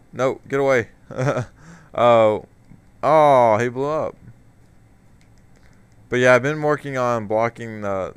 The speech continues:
this off, uh, for the, for the villagers so they don't die. Where do you blow up at? That's inconvenient.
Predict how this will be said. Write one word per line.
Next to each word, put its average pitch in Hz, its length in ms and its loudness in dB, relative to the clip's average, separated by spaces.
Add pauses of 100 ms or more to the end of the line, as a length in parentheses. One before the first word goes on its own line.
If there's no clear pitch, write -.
this - 240 -14
off, 110 380 -6
uh, 104 220 -6
for 110 260 -10
the, 104 240 -8 (280)
for 127 120 -16
the 104 220 -4
villagers 107 560 -6
so - 100 -20
they 110 60 -8
don't 107 200 -8
die. 107 380 0 (300)
Where 139 120 -10
do 143 40 -10
you 139 80 -10
blow 131 280 -4
up 143 140 -8
at? 71 320 -8 (4000)
That's 123 160 -10
inconvenient. 110 720 -10